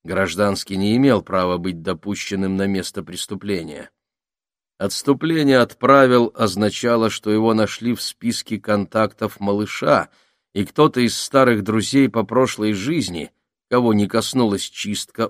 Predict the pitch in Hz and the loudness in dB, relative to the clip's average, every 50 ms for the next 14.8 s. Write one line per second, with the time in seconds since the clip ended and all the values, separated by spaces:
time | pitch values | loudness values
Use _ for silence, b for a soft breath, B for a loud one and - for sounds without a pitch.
0 | _ - 123 110 98 90 82 85 78 73 - - - _ _ _ _ _ _ _ | _ -4 0 0 0 0 -2 -4 -6 -8 -10 -12 -20 _ _ _ _ _ _ _
1 | _ _ - - - - - 165 170 170 151 139 127 120 117 117 120 123 127 120 | _ _ -14 -12 -12 -10 -4 0 0 2 4 4 4 4 4 4 4 4 4 4
2 | 120 117 117 104 - 135 120 - 127 127 120 120 110 92 - - - - - 73 | 6 4 4 4 2 0 0 2 2 2 4 4 2 0 -2 -6 -12 -12 -18 -20
3 | 71 67 _ - 73 64 _ _ _ _ _ _ _ _ _ _ _ _ _ _ | -20 -20 _ -16 -16 -16 _ _ _ _ _ _ _ _ _ _ _ _ _ _
4 | _ _ _ - 90 90 92 87 - 120 127 135 131 _ _ _ _ _ _ _ | _ _ _ -8 -4 -4 -4 -2 0 2 2 0 0 _ _ _ _ _ _ _
5 | _ _ _ _ _ _ _ _ _ - 87 90 78 78 95 90 82 92 90 90 | _ _ _ _ _ _ _ _ _ -10 -8 -8 -6 -6 -6 -4 -2 -2 -2 -2
6 | 87 80 76 82 92 101 104 101 92 90 98 98 92 95 101 107 107 101 _ - | -2 -4 -4 0 0 2 2 0 0 -2 -2 -2 0 0 0 0 0 -2 _ -12
7 | 101 98 95 - - - 98 127 170 190 156 98 78 71 - - _ _ _ _ | -12 -12 -12 -12 -12 -8 -4 -2 -2 -2 -2 -4 -6 -12 -14 -16 _ _ _ _
8 | _ _ _ _ _ _ _ _ _ _ _ _ _ _ _ _ _ _ - 90 | _ _ _ _ _ _ _ _ _ _ _ _ _ _ _ _ _ _ -4 -2
9 | 95 98 92 80 73 78 78 90 92 90 - - - 87 82 90 87 85 - - | 0 0 0 -2 -6 -8 -4 -2 -2 -2 -2 -6 -10 -10 -8 -8 -8 -8 -8 -10
10 | - 90 85 85 87 95 104 104 - 104 101 - _ _ _ _ _ _ - 95 | -8 -8 -6 -4 -2 -2 -2 -2 -2 -4 -6 -6 _ _ _ _ _ _ -8 -6
11 | 98 - 110 101 98 95 92 87 - - - 117 123 95 - 101 92 - 107 92 | -2 0 0 0 0 0 -2 -4 -6 -8 -2 -2 -2 -2 -2 -4 -6 -6 -10 -12
12 | - - 104 101 85 80 90 87 82 - - 101 113 110 - - - - _ _ | -6 -2 -2 -2 -2 -2 -6 -6 -6 -6 -2 -2 0 0 -2 -6 -12 -16 _ _
13 | _ _ _ _ - 98 95 85 95 113 110 104 104 101 92 - 101 95 92 - | _ _ _ _ -8 -8 -6 0 2 2 4 4 2 2 0 -2 -4 -4 -4 -4
14 | - 98 92 90 85 - - 90 85 92 92 85 78 73 71 - | -4 -4 -4 -4 -6 -8 -8 -8 -6 -4 -4 -4 -6 -6 -10 -16